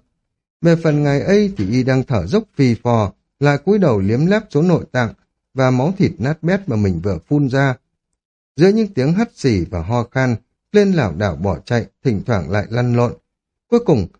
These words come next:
hắn chạy tới tít rìa khu vực, ở nơi chỉ cách vách đá khoảng hơn năm mươi mét. Bên dưới vách núi, dòng sông Tô Quắc, hơi liên tục tuôn trào.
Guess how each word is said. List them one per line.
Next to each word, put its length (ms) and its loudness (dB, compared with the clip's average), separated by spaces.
hắn 200 0
chạy 200 0
tới 160 0
tít 300 -2
rìa 220 2
khu 180 -2
vực, 300 0
ở 140 0
nơi 300 4
chỉ 200 -2
cách 200 0
vách 240 -4
đá 380 0
khoảng 180 -4
hơn 220 -2
năm 180 0
mươi 120 2
mét. 200 2
Bên 180 4
dưới 140 2
vách 300 -4
núi, 400 2
dòng 280 -4
sông 220 -2
Tô 300 0
Quắc, 160 0
hơi 380 2
liên 280 2
tục 280 -4
tuôn 220 2
trào. 340 -2